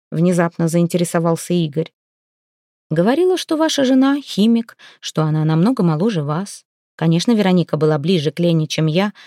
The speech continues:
Когда Лена в последний день уходила, Вероника напомнила ей про какой-то подарок. Нинель зябко передернула плечами.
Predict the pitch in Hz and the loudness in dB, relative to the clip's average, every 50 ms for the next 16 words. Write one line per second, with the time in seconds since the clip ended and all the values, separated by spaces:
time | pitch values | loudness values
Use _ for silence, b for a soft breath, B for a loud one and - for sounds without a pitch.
0 | B B B B B B B B - - 151 151 139 151 160 160 165 165 160 - | B B B B B B B B -8 -6 -4 -2 0 0 2 2 2 2 0 0
1 | - 160 - - 165 151 170 165 147 165 160 165 160 - - 156 143 143 202 226 | -2 -2 0 0 0 0 0 0 2 2 2 2 0 0 -2 -2 -2 0 0 0
2 | 214 170 151 160 160 160 180 208 214 - 180 180 170 170 - 185 190 196 190 190 | 0 0 0 0 2 2 0 0 0 0 -2 -2 -2 -2 -2 0 0 2 2 2
3 | 185 185 180 170 190 180 - - 165 - - 175 - - 185 180 170 - - 165 | 2 0 0 0 -2 -2 -2 -4 -6 -4 -4 -8 -6 -2 -2 -2 -2 -2 -4 -6
4 | - _ _ - 202 226 214 175 165 156 143 139 143 139 131 _ - - - _ | -6 _ _ -4 -4 -2 -2 0 -2 -2 -2 -4 -8 -12 -14 _ -20 -20 -20 _
5 | _ _ _ _ _ _ _ _ _ _ - 160 170 165 165 160 156 151 135 165 | _ _ _ _ _ _ _ _ _ _ -2 0 2 2 2 2 0 0 0 0
6 | 156 - - 165 160 - 165 160 156 151 160 151 156 151 151 160 - 165 170 170 | -2 -2 -2 -2 0 2 2 2 2 0 0 0 0 0 -2 -2 -2 -4 -6 -4
7 | - 156 151 151 147 - | -4 -6 -4 -4 -6 -8